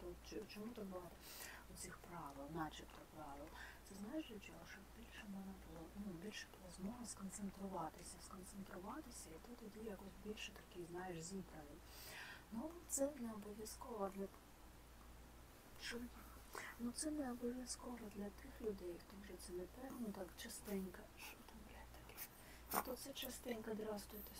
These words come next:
сам. То це частенько робиться, тому таке. Так, боже.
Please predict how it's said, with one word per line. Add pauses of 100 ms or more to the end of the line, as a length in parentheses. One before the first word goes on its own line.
сам. (720)
То
це
частенько
робиться, (100)
тому
таке. (1200)
Так, (140)
боже.